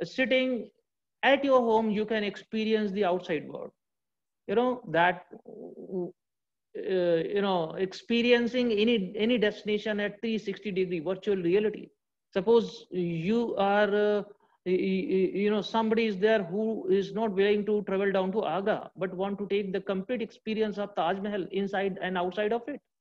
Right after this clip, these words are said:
So this is the tool which can help you in, you know, giving a true experience of Taj Mahal. Virtual reality has been emerging technology in a number of different sectors, but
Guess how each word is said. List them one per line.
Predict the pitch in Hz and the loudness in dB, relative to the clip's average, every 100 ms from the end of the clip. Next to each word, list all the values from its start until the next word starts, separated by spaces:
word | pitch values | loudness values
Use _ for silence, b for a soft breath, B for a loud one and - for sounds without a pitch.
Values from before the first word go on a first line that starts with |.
| _ _ _ _ _ _ - | _ _ _ _ _ _ -2
So | 285 | 0
this | 208 294 285 | 2 2 2
is | 294 | 2
the | 220 226 | 4 2
tool | 240 247 | 2 0
which | 202 214 - | 0 -2 2
can | 214 214 214 214 _ | 2 2 -2 -6 _
help | - - 233 247 233 | -14 -4 0 2 0
you | 226 214 151 - _ _ _ _ _ _ - | 0 2 0 -4 _ _ _ _ _ _ 2
in, | 208 202 196 - | 4 4 2 0
you | 190 | -2
know, | 196 190 | 0 0
giving | 170 190 202 196 190 | 0 0 0 -2 -4
a | 165 - | -8 0
true | 311 | 2
experience | 269 - - 220 202 180 147 143 - _ _ - | 2 0 -4 0 2 2 0 -8 -16 _ _ -4
of | 175 175 | -4 0
Taj | 170 175 185 | 0 -2 -4
Mahal. | 220 - - _ _ _ _ _ 160 | -6 -6 -10 _ _ _ _ _ 4
Virtual | 226 226 311 262 | 4 4 0 4
reality | 240 240 285 | 4 4 4
has | 269 226 214 | 0 0 0
been | 202 233 | -2 -2
emerging | 220 202 196 240 220 | -2 -2 -2 -2 -2
technology | 196 202 202 220 | -2 -4 -4 -2
in | 220 | -2
a | 185 | -2
number | 160 180 240 | -2 0 2
of | 233 175 | 2 0
different | 165 165 185 175 | -4 -4 -4 -4
sectors, | 156 - 151 147 185 - _ _ - | -4 -2 -2 -2 -6 -12 _ _ 0
but | 220 | 2